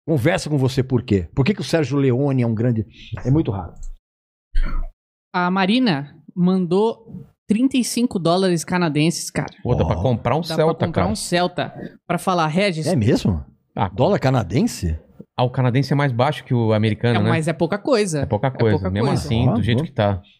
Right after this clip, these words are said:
Speaker 1: Poxa, beleza, hein?
Speaker 2: Ela fala, "Regis, todo o meu respeito pela sua sinceridade.
Speaker 1: Obrigado.
Speaker 2: Você conhece o álbum Rosa de Sangue, do Lula, Lula Cortez?"
Speaker 1: Conheço.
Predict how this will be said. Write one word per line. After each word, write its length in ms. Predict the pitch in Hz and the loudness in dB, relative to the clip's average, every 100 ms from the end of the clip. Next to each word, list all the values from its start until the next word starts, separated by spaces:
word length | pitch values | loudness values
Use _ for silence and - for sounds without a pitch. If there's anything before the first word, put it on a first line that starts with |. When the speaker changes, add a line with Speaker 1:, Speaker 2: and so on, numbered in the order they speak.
| _ | _
Speaker 1:
Poxa, 300 | 120 180 - | 2 2 0
beleza, 380 | 139 139 170 160 | -2 2 2 0
hein? 40 | 175 _ _ | -6 _ _
Speaker 2:
Ela 180 | 170 160 | 0 0
fala, 180 | 175 170 | 0 0
"Regis, 400 | 196 214 160 - | 0 0 -2 -4
todo 240 | 226 247 | -2 -2
o 40 | 262 | 0
meu 120 | 254 | 2
respeito 460 | 233 - 226 233 - | 0 0 -2 -2 0
pela 160 | 220 | 0
sua 160 | 196 214 | 2 0
sinceridade. 840 | 208 202 220 185 139 127 - - - | 0 0 2 2 2 -2 -4 -16 -4
Speaker 1:
Obrigado. 440 | 117 139 104 76 - - | 2 2 2 -2 -12 -2
Speaker 2:
Você 240 | 220 294 | -2 0
conhece 440 | 285 277 294 285 247 | 0 2 0 0 0
o 80 | |
álbum 440 | 208 202 175 185 - - | 2 2 0 -2 -2 -6
Rosa 420 | - 214 220 214 | 0 0 2 0
de 140 | 170 | -2
Sangue, 600 | - - 208 180 147 143 165 | -2 2 2 2 0 -4 -2
do 140 | 160 | 2
Lula, 560 | 156 151 170 202 185 - 196 | 2 2 2 2 0 -2 2
Lula 260 | 220 220 | 2 2
Cortez?" 800 | 180 151 196 185 143 - - - - _ _ _ _ _ _ _ _ _ | 0 -2 0 0 -2 -4 -4 -6 -10 _ _ _ _ _ _ _ _ _
Speaker 1:
Conheço. 600 | 165 170 156 127 - 85 | 0 2 2 0 -4 -8